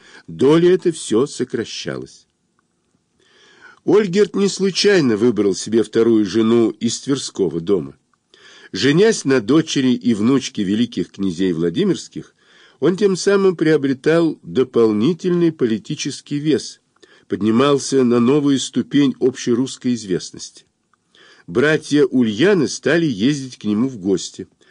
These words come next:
Сначала покойный Всеволод, а нынче вот и Михаил. И тот, и другой приезжали с жалобами на Москву,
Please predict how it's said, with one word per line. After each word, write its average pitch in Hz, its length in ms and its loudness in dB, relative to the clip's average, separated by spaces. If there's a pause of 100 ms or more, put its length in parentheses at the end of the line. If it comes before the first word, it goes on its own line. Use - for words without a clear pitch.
(140)
Сначала 127 500 2
покойный 104 540 0
Всеволод, 131 720 0 (440)
а 110 140 0
нынче 190 440 0
вот 185 320 0
и 113 100 -2
Михаил. 90 560 -4 (800)
И 127 160 2
тот, 180 320 2
и 160 60 4
другой 127 440 2
приезжали 123 640 0
с 107 60 0
жалобами 156 960 0
на 107 160 0
Москву, 104 720 -2